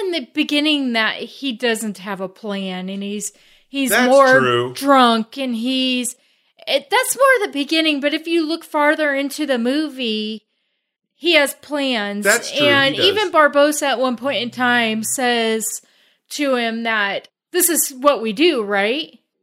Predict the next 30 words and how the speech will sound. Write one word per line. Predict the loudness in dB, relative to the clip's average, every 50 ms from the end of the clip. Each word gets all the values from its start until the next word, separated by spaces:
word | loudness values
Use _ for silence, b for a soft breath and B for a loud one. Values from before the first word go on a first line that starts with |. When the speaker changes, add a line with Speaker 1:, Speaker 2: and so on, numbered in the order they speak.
| _ _ _ _
Speaker 1:
You | -4 -2 0
know, | 2 2 4 4
as | 4 2 2 0
far | 2 4 6 6 6 6
as | 6 4 4 2
a | 0 2 2 2 2
plan | 0 -2 -4 0 2 4 4 4 2 2 0
ahead, | 0 0 0 0 2 2 4 2 2 0 -2 -6 -10 -16 _ _ -12
because | -10 -4 -2 0 0 2
he | 4 4
knows | 6 6 6 6 4 2 2
Johnny's | 2 4 4 6 6 4 4 4 4
always | 2 2 4 2 0 -2 -2
got, | 0 2 4 4 6 4 4 2 0 0
or | 2 2 2
not | 2 -2 -4 -4
Johnny, | -6 -4 -4 -4 -4 -4
but, | -4 -4 -4 -4 -4 -4 -2
um, | -2 0 0 -2 -4 -2
Jack | 2 2 4 4 2 0 -4 -8 0
always | 2 4 4 4 2 0 -2 -4 -4
has, | 0 2 2 4 4 4 2 2 0 -2 -4 -8 -12 _ _ _ _ _ _ _ _
he's | -4 -2 2
always | 4 4 4 4 4 2 2
got | 4 4 4 4 2
these | 0 -4 -8 -8
plans, | -8 -4 0 2 4 4 4 2 0 -2
and | -2 -2
he's | -2 -2 0
always | 2 2 2 2